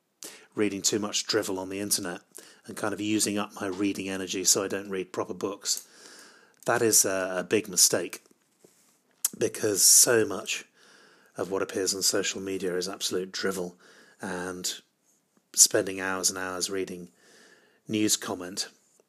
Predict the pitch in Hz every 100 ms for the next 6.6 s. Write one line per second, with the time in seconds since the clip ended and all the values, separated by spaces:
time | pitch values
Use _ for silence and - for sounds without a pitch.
0 | _ _ _ _ _ 127 113 - 135 113
1 | 98 92 95 - 92 92 90 - 95 90
2 | - - - - - - - - 104 101
3 | 101 98 104 - _ - 113 143 139 110
4 | 107 120 - - 101 98 110 101 98 104
5 | - 120 107 - 104 101 113 135 107 92
6 | 104 110 - 101 95 -